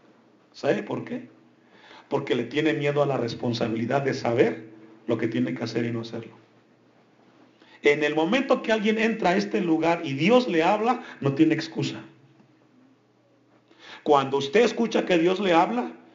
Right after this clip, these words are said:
¿qué tenemos que hacer? Si no obedeces, es desobediencia y es pecado.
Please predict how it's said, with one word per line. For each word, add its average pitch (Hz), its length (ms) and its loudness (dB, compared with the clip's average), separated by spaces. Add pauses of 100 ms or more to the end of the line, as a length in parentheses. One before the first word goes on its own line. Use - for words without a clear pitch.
(180)
¿qué 170 100 6
tenemos 180 420 0
que - 80 -2
hacer? 139 360 -6 (1900)
Si - 220 -6
no 135 120 4
obedeces, 196 600 0
es - 260 -6
desobediencia 113 720 -4
y 113 80 -6
es 113 120 -8
pecado. 160 460 -6